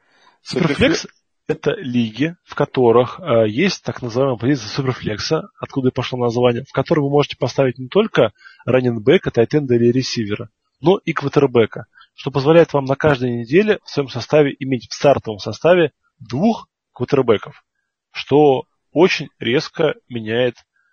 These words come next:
Speaker 1: весь ландшафт, да? Правильно, Коль?
Speaker 2: Сто процентов.
Speaker 1: Вот. И, э, благодаря этому мы смогли самого главного игрока в реальном футболе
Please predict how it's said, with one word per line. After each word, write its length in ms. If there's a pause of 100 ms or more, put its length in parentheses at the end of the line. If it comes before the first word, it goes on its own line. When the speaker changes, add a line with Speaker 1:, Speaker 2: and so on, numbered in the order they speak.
(400)
Speaker 1:
весь 480
ландшафт, 520 (140)
да? 280 (2250)
Правильно, 360
Коль? 260 (400)
Speaker 2:
Сто 320
процентов. 440 (840)
Speaker 1:
Вот. 340 (100)
И, 400 (160)
э, 340 (100)
благодаря 460
этому 560 (1200)
мы 200
смогли 420
самого 300
главного 420
игрока 540
в 100
реальном 300
футболе 680